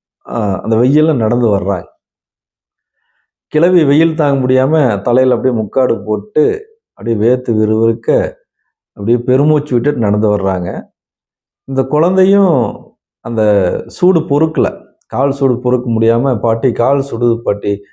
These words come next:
என்னை தூக்கிக்கோ பாட்டி, கால் சுடுது பாட்டி, என்னை தூக்கிக்கோ பாட்டி" அப்படின்ட்டே வருது. அந்த கிழவி, "ஏன் பாப்பா, நான் நடக்கிறதே சிரமமா இருக்கு, இதுல உன்னை வேற எங்க நான் தூக்கிட்டு? ஆ?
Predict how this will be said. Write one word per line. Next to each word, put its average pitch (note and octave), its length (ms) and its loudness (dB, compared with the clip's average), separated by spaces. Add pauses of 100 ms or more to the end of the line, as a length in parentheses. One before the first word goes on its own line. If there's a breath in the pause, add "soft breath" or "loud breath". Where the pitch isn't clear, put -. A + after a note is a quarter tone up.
என்னை A#2+ 180 -8
தூக்கிக்கோ C#3+ 480 -2
பாட்டி, G2+ 360 -4
கால் C#3+ 380 0
சுடுது A#2+ 260 0
பாட்டி, G#2+ 260 -2
என்னை G2+ 200 -2
தூக்கிக்கோ B2+ 400 0
பாட்டி" F#2+ 480 -4 (100)
அப்படின்ட்டே F#2+ 420 -4
வருது. G#2+ 400 0 (1040)
அந்த C#3 280 -4
கிழவி, D3+ 380 2 (640)
"ஏன் C3 340 0
பாப்பா, G#2 540 -2
நான் A2+ 480 0
நடக்கிறதே D3+ 580 2
சிரமமா C3+ 400 0
இருக்கு, A#2 260 -2
இதுல B2 300 2
உன்னை A2+ 380 0
வேற E3 280 2
எங்க C3 140 -2
நான் A#2+ 240 -2
தூக்கிட்டு? G2+ 480 -12 (320)
ஆ? D#3 220 -8